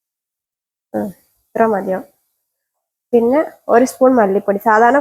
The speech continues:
കോട്ടയം സ്റ്റൈലും ചേർക്കാറില്ല. പിന്നെ ഇപ്പൊ കൊഴുപ്പ് കിട്ടാൻ വേണ്ടിയിട്ടും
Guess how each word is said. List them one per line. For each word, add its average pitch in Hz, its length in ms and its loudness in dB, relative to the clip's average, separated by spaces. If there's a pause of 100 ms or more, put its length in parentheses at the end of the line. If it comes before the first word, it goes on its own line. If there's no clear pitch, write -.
കോട്ടയം 240 340 2
സ്റ്റൈലും 262 360 -2
ചേർക്കാറില്ല. 214 640 -2 (760)
പിന്നെ 214 300 0 (640)
ഇപ്പൊ 226 120 -6 (100)
കൊഴുപ്പ് 247 380 4
കിട്ടാൻ 269 300 2
വേണ്ടിയിട്ടും 269 340 2